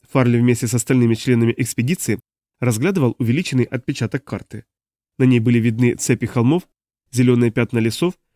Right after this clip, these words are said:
чёрный шрам около развалин. В двух десятках километров от звездолёта кружком было обведено место, где Смит обнаружил двух ванриан.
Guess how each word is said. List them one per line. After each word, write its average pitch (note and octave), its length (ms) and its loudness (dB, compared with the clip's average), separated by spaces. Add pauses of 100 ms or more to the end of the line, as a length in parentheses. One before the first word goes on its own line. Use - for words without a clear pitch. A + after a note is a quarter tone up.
(180)
чёрный A#2 300 2
шрам E3+ 340 -2
около A#2+ 280 -2
развалин. G#2+ 440 -6 (720)
В A#2 60 -6
двух A#2 180 2
десятках A#2 400 -2
километров A#2+ 540 0
от A#2+ 120 -4
звездолёта A#2 600 -2 (400)
кружком D3 400 0
было C#3+ 180 2
обведено A#2+ 500 0
место, B2+ 380 -2 (240)
где A#2+ 160 0
Смит G3 320 -4
обнаружил C#3 480 0
двух B2 280 -2
ванриан. A#2+ 480 -2